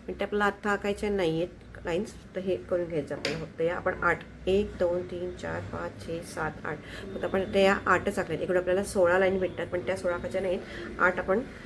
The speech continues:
ज्या आहेत त्या नंतर आपण करायच्या, त्याचा तुम्ही दाखवते तुम्हाला मी काय करायचं ते. आता इथे आपल्याला काय करायचं आहे, दोन इंच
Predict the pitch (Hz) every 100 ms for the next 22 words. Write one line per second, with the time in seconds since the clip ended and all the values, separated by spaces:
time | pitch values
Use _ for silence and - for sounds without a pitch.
0 | - - - 196 196 196 196 196 190 175
1 | 202 196 190 175 156 156 165 175 175 175
2 | 151 180 156 180 170 147 160 151 160 160
3 | 147 143 139 131 139 220 - - - -
4 | 262 226 220 214 190 190 180 170 160 151
5 | 180 269 - - - - - 202 214 226
6 | 262 226 202 180